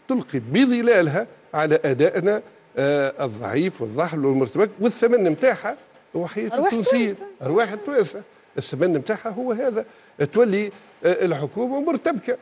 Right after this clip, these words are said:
Speaker 1: يعني فما الوزراء اللي قاعدين يلقحوا تو نشوفوه. شو هو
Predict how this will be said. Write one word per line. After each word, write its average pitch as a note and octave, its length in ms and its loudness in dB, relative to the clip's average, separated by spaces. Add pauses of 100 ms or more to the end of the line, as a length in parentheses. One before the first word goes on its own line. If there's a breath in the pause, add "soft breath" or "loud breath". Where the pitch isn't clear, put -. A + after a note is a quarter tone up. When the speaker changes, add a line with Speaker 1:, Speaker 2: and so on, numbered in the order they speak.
(600)
Speaker 1:
يعني F#3 300 0
فما A#3+ 360 0
الوزراء G#3+ 520 2
اللي F3+ 100 4
قاعدين F3+ 440 0
يلقحوا E3+ 420 0
تو D#3 200 0
نشوفوه. E3+ 300 2 (880)
شو B3 160 -2
هو B3+ 140 2